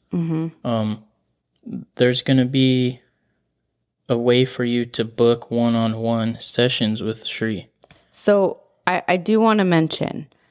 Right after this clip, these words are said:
Speaker 1: me and Matt are both going to be coaches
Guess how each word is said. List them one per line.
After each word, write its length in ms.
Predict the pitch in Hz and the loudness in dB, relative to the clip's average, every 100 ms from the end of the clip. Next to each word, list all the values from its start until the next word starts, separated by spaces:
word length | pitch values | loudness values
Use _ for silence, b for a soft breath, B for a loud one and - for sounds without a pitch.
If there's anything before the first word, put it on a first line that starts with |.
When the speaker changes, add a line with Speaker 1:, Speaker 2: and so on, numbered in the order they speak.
| _ _ - | _ _ -14
Speaker 1:
me 400 | - 160 190 208 | -4 2 4 4
and 320 | 226 214 175 160 | 4 2 2 4
Matt 340 | 156 147 - _ _ _ _ _ - | 4 2 0 _ _ _ _ _ 0
are 120 | 160 | 2
both 480 | 147 147 156 170 - | 2 0 2 2 0
going 340 | - 165 151 156 | -2 0 0 -2
to 180 | - 151 | -6 -4
be 520 | 147 147 147 147 151 _ _ _ | -2 0 0 -2 -6 _ _ _
coaches 880 | - - 156 151 147 143 147 - - | -2 2 2 2 2 2 2 -4 -18